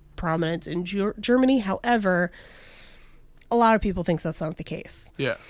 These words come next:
Speaker 1: Um, if you're super into conspiracy theories, Thule Society is all over that shit.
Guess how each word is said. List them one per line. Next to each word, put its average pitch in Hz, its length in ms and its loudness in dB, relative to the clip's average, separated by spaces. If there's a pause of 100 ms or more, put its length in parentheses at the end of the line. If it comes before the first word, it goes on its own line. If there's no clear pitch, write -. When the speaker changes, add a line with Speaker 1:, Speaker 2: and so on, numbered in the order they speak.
(280)
Speaker 1:
Um, 190 320 2
if - 160 0
you're 240 160 4
super 262 400 2
into 247 200 4
conspiracy 247 560 2
theories, 254 360 2
Thule 233 200 0
Society 196 520 2
is 180 180 0
all 185 240 2
over 165 240 -2
that - 220 -6
shit. - 340 -6